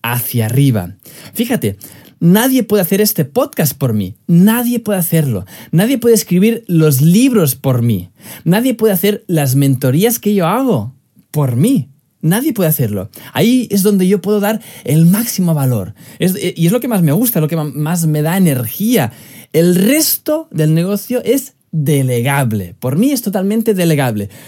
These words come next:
Me encanta hacer vídeos, me encanta hacer anuncios, me encanta hacer el copy, me encanta hacer muchas cosas. Pero siempre que estoy haciendo esas cosas, no puedo dedicar a crear contenido para el podcast, no puedo de-, que-, dedicar mi tiempo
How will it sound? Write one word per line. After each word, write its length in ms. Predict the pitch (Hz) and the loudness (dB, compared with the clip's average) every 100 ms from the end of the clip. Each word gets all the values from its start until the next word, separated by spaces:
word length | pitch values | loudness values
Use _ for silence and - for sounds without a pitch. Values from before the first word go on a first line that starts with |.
| - | -4
Me 100 | 143 | 0
encanta 320 | 147 139 185 | 0 0 -2
hacer 200 | 240 240 | -2 -2
vídeos, 320 | 165 180 196 156 | -2 -2 -2 0
me 80 | |
encanta 280 | 143 151 190 | -2 -4 -6
hacer 160 | 226 233 | -6 -4
anuncios, 400 | 202 202 175 165 | 0 0 -2 -2
me 100 | 143 | -2
encanta 260 | 139 165 | -4 -6
hacer 180 | 202 202 | -4 -4
el 120 | 190 | -4
copy, 240 | 170 175 170 | -4 -4 -2
me 100 | 143 | -2
encanta 260 | 139 196 | -2 -4
hacer 160 | 208 214 | -2 0
muchas 640 | 190 214 254 240 196 170 | 2 2 2 0 -4 -6
cosas. 540 | - 170 143 98 110 - _ _ _ _ _ | -2 -2 -2 -6 -10 -18 _ _ _ _ _
Pero 440 | 147 135 113 98 - _ _ _ _ - | 0 0 0 -4 -12 _ _ _ _ -16
siempre 400 | - 180 160 139 | -4 -2 0 -4
que 60 | |
estoy 160 | 135 135 | -4 -4
haciendo 240 | 127 160 | -4 -4
esas 220 | 170 220 | -4 -8
cosas, 460 | - 165 160 147 - _ _ - | -6 -4 -4 -8 -10 _ _ -4
no 240 | 151 156 | 0 0
puedo 260 | 147 147 147 | 0 0 2
dedicar 380 | 139 139 143 - | 0 0 -4 -6
a 100 | 123 | -4
crear 220 | 127 117 | -2 -2
contenido 480 | 131 135 160 127 123 | -2 -2 0 -2 -2
para 160 | 156 | -2
el 120 | 160 160 | -2 -4
podcast, 460 | 110 - 101 110 - - | -8 -6 -8 -10 -16 -10
no 120 | 143 135 | -6 -2
puedo 300 | 135 135 - | 0 0 -2
de-, 200 | - - | -6 -8
que-, 340 | - - 110 | -8 -6 -6
dedicar 400 | 135 135 135 139 | -4 -2 0 0
mi 100 | 147 | -2
tiempo 400 | 151 147 135 147 | -2 -2 0 -4